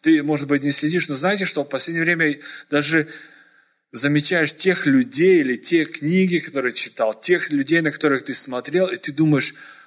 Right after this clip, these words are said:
подожди, неужели Бог разделился? Неужели теперь,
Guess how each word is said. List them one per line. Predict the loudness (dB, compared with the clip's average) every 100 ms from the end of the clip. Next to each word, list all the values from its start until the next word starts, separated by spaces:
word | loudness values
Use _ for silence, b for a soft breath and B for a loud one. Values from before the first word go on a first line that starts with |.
| _
подожди, | -2 0 0 0 -2 0
неужели | 0 0 0 2 2 2 2 0
Бог | -2 -2 0 0 -4
разделился? | -8 -6 -8 -6 -2 -2 -2 -8
Неужели | -8 -6 -2 0 2 2 2 0 B B B -6
теперь, | -4 2 2 2